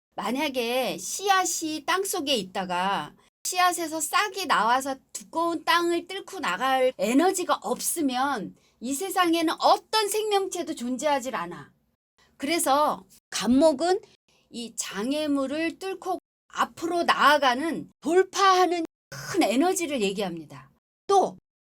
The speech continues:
간목은 큰 나무와 같아요. 그런데 나무는 자라는 게 잘 보이지 않습니다. 그래서 성장이 조금 늦는 것처럼 보여요. 세월을 두고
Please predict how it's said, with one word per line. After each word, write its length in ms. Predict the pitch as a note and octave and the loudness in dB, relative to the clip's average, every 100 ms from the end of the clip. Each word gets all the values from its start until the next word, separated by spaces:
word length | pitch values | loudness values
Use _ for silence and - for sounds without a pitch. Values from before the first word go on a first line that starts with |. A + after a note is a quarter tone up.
| _ _ | _ _
간목은 840 | - G3 A#3 A#3+ A#3+ D#4+ G3+ - _ _ _ | -10 -2 0 0 0 -2 -2 -8 _ _ _
큰 500 | - - - - F#4+ | -14 -12 -8 0 2
나무와 480 | A#3 G3 D#4 F4 C#4 | 2 2 4 4 2
같아요. 420 | F#3+ F#3 F#3 - _ _ _ _ _ | -2 -8 -14 -16 _ _ _ _ _
그런데 680 | - F4 D4+ A#3 A#3+ E3+ D3+ _ _ - | -8 -4 -2 -2 -4 -6 -8 _ _ -8
나무는 460 | F#3 G#3+ C4+ D#4+ | -2 2 2 2
자라는 520 | C#4+ F#3 G3+ C4 B3 | -2 -4 -4 -4 -4
게 100 | A3+ | -6
잘 220 | A3+ A3 A3 | -8 -8 -8
보이지 400 | G3+ G#3+ G#3 G#3+ | -6 -6 -4 -4
않습니다. 720 | F3+ - C4+ G#3 D#3+ D#3 - _ _ _ | -4 -4 -4 -4 -6 -14 -20 _ _ _
그래서 180 | A#3+ A#3+ | -10 -8
성장이 880 | - G4+ G#4+ F#4+ D4 C#4+ E4+ G#3 - _ _ | -10 -4 -2 0 0 2 0 -2 -10 _ _
조금 500 | - F4+ G4 C#4+ F#3 | -12 -8 -6 -6 -6
늦는 500 | A3 C4+ F#4 A4 G#4+ | 0 0 2 0 2
것처럼 520 | F#4+ F4 - E4 F4 | 2 0 -2 0 0
보여요. 640 | F4 G#3+ G#3+ F3 D#3+ D3 - _ _ _ - _ _ - | 0 0 0 -2 -6 -14 -18 _ _ _ -20 _ _ -14
세월을 760 | - A4 A4 G#4 F#4 F#4 F4 | -10 -6 -2 0 -2 -4 -6
두고 560 | - C4 C#4 D4 E4+ | -8 -8 -8 -4 -2